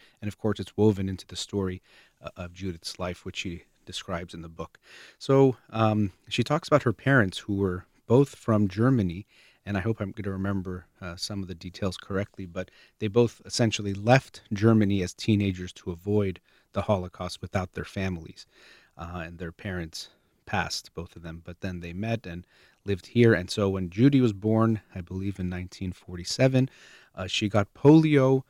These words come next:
in, when she was about a year and a half, and so because of that, she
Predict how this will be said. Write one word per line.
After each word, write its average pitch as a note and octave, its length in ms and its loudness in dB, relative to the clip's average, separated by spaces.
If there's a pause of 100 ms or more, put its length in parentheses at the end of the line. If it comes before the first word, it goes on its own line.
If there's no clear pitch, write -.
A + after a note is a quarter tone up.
(420)
in, G2+ 580 0
when G2 80 -8
she - 100 -12
was G2 60 -10
about F#2 120 -4
a F#2 60 -10
year G2 160 -6
and F#2 100 -8
a F#2 40 -12
half, B2+ 320 -2
and F#2 160 -14
so G2 120 -8
because G#2+ 400 -4
of G2+ 100 -4
that, F#2+ 220 -6
she F#2 460 -8